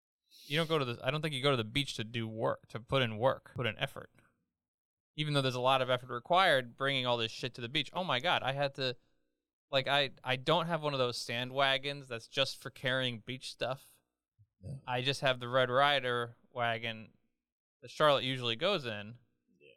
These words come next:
Speaker 1: that is carrying all the beach stuff. And then she sees it and just climbs on top when I'm trying to haul all the shit from the car down to the beach.
Speaker 3: So Instagram taught me a few things. The beach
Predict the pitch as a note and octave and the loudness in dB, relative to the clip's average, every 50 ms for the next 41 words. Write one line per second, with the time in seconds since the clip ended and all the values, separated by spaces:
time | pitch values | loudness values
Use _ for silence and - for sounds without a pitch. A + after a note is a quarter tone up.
0 | _ _ - B2+ A#2+ A2+ - - - C#3 C3 B2 A#2+ A#2+ A#2 A#2 A2+ A2 G#2+ A2+ | _ _ 2 2 2 0 -4 -2 2 2 4 4 2 0 0 -2 -2 -4 -4 -4
1 | A#2 A2+ A2+ - - B2 A#2 A2+ - B2 B2 B2+ C3 B2+ B2 - - - - D3 | -4 -4 -4 -4 -2 -2 -2 -2 -4 -6 -2 0 0 0 0 -2 -4 -4 -4 -4
2 | C3 - - - G3+ G#3 F3+ D3+ D3 C#3 C3+ - C3 C3 B2 C#3+ C3+ B2 - - | -4 -4 -4 -2 0 0 2 2 2 2 2 0 -2 -4 -4 -6 -6 -8 -10 -4
3 | - D#3 D3 C#3+ C#3 B2+ B2 A#2+ A2+ - D3+ C3 A2 - - _ _ _ _ _ | 0 0 2 2 0 -2 -4 -4 -2 0 0 0 0 -2 -6 _ _ _ _ _
4 | _ _ _ _ _ _ _ - C3+ B2+ B2 A#2 - - C3+ B2+ A#2+ A2 A2 C3 | _ _ _ _ _ _ _ -2 0 0 0 0 0 0 2 2 0 2 4 6
5 | C3+ C3+ C3 B2+ B2+ B2 - - D3 B2 - - C3 A#2+ A2+ - - - C3 B2+ | 8 8 8 6 4 0 -2 -4 -4 -4 -4 -8 -10 -10 -10 -10 -4 0 2 4
6 | B2 A#2+ A2+ A2 G#2+ A#2 - _ - D#3+ - - B2+ B2 B2 A#2+ A2+ A2 A#2+ B2+ | 4 4 2 0 -2 -6 -12 _ -20 -12 -6 -4 -2 -2 -2 -4 -6 -8 -8 -6
7 | C3+ A#2 F2+ - - - - - - _ _ _ - - - A#2 G#2 G2+ G#2+ A#2 | -6 -6 -8 -10 -12 -12 -12 -12 -16 _ _ _ -12 -4 -2 0 0 0 0 -2
8 | A#2 - A#2+ G#2 G#2 G#2 G2+ G2 G2 G2 - G#2 F#2+ - F#2 G2 F#2 F#2 - - | -4 -6 -6 -6 -6 -6 -6 -6 -8 -8 -8 -8 -8 -8 -12 -18 -20 -20 -20 -18
9 | F#2+ F#2+ - _ - E2 E2 F2 - - - - - _ _ _ _ _ _ _ | -18 -18 -18 _ -20 -20 -20 -20 -20 -20 -20 -20 -20 _ _ _ _ _ _ _
10 | _ _ _ _ _ _ _ _ _ - G#2+ G2+ E2+ A2 G#2+ A2 - - - - | _ _ _ _ _ _ _ _ _ -16 -14 -10 -8 -8 -8 -8 -10 -12 -14 -14
11 | - | -18